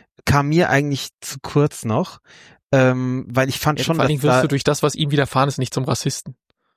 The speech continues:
Speaker 1: Genau,
Speaker 2: Das
Speaker 1: das,
Speaker 2: hatte
Speaker 1: das
Speaker 2: ja
Speaker 1: fand
Speaker 2: damit
Speaker 1: ich
Speaker 2: nicht,
Speaker 1: eben auch
Speaker 2: überhaupt nichts zu tun.
Speaker 1: Richtig, das fand ich so ein bisschen einfach zu sagen, ja, okay, er hat ein Trauma hinter sich. Äh, das ist aber wirklich keine Entschuldigung dafür, äh, hier so rassistische Ausfälle und,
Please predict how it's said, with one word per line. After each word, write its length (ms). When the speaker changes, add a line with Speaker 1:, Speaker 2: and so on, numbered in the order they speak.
Speaker 1:
Genau, 320
Speaker 2:
Das 140
Speaker 1:
das, 60
Speaker 2:
hatte 120
Speaker 1:
das 60
Speaker 2:
ja 40
Speaker 1:
fand 120
Speaker 2:
damit 100
Speaker 1:
ich 60
Speaker 2:
nicht, 60
Speaker 1:
eben 40
auch 80
Speaker 2:
überhaupt 180
nichts 240
zu 80
tun. 260
Speaker 1:
Richtig, 320
das 160
fand 160
ich 60
so 80
ein 60
bisschen 280
einfach 380
zu 120
sagen, 240
ja, 120
okay, 220
er 100
hat 120
ein 80
Trauma 420
hinter 260
sich. 300
Äh, 380
das 200
ist 60
aber 340
wirklich 320
keine 220
Entschuldigung 460
dafür, 600
äh, 80
hier 240
so 80
rassistische 560
Ausfälle 500
und, 280